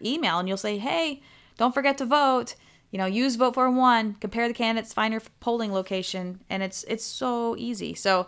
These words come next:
um, yeah, really, really great. They fill out one for themselves, they fill out one for the league, and then you can help remind them to go and vote. You could, you know, have a volunteer text everybody before election day,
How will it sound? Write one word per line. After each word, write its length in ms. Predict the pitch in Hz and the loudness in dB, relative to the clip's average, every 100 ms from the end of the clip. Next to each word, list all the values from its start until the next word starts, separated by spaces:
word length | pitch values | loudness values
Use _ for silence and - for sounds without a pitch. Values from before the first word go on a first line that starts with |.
| - - - - | -6 -20 -12 -2
um, 480 | 190 175 165 170 - _ _ | 0 0 0 -6 -14 _ _
yeah, 200 | 214 175 175 | -2 0 0
really, 260 | 226 214 | 2 2
really 240 | 190 180 175 | 2 0 0
great. 400 | 175 170 175 - - | -2 -4 -6 -10 -2
They 160 | 190 | 0
fill 240 | 196 214 208 | 2 6 8
out 160 | 208 | 6
one 160 | 202 202 | 4 0
for 120 | 196 | -2
themselves, 600 | 190 175 - 190 190 185 | -4 -4 2 4 4 2
they 120 | 185 | -4
fill 200 | 180 185 | -2 0
out 140 | 185 180 | 0 0
one 160 | 180 | -4
for 120 | 175 185 | -4 -8
the 120 | 175 | -6
league, 380 | 180 185 180 - - - - | -4 -2 -4 -8 -20 -18 -8
and 200 | 180 175 | -6 -4
then 320 | 175 170 175 | -4 -6 -8
you 160 | - 185 | -6 -4
can 160 | 185 175 | -4 0
help 200 | 180 175 | 0 0
remind 360 | 180 170 170 170 | 0 0 0 -2
them 200 | 165 160 | -4 -6
to 100 | - | -6
go 160 | 175 | -6
and 160 | 165 160 | -4 -4
vote. 240 | 147 147 | -4 -4
You 120 | - 170 | -6 -6
could, 240 | 175 - - | -8 -8 -10
you 80 | 180 | -6
know, 80 | |
have 180 | 170 180 | 0 0
a 40 | 175 | 2
volunteer 720 | 175 175 170 - 175 175 175 | 2 2 -2 -4 -2 -2 -2
text 320 | - 175 - | 0 0 2
everybody 560 | 180 175 170 175 175 170 | 0 0 0 2 2 0
before 260 | 170 180 175 | -2 -2 0
election 400 | 170 170 175 170 | 0 -4 -6 -4
day, 300 | 165 160 | -4 -6